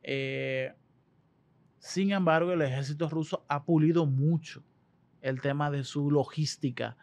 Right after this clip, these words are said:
de suministros, el tema de cómo llevan los suministros que se necesitan para las diferentes campañas militares y misiones militares. Pero ya eso es una, un paréntesis en el que, en el que no me voy a extender demasiado, pero lo cierto es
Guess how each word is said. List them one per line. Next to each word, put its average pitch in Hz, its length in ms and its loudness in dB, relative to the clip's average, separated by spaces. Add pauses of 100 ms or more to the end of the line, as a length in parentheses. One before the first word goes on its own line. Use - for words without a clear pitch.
(320)
de 131 140 -2
suministros, 139 960 -4
el 127 120 -8
tema 135 320 -6
de 135 120 -6
cómo 147 320 -4
llevan 170 520 6 (320)
los 147 220 8
suministros 165 560 8
que 180 100 0
se 185 140 2
necesitan 160 580 0
para 139 160 2
las 135 320 -2 (220)
diferentes 147 720 2 (320)
campañas 160 580 12
militares 143 680 0
y 139 40 -6
misiones 135 500 2
militares. 120 760 -10 (360)
Pero 180 140 6
ya 220 180 8
eso 277 160 6
es 214 100 0
una, 190 580 10 (720)
un 185 160 -4
paréntesis 185 600 10
en 151 100 0
el 143 100 -2
que, 143 280 -4
en 143 100 -2
el 143 100 -2
que 143 120 0
no 147 80 0
me 175 80 0
voy 175 160 2
a - 20 2
extender 156 460 0
demasiado, 151 600 0
pero 160 140 -2
lo 165 160 -2
cierto 254 420 0
es 120 380 -4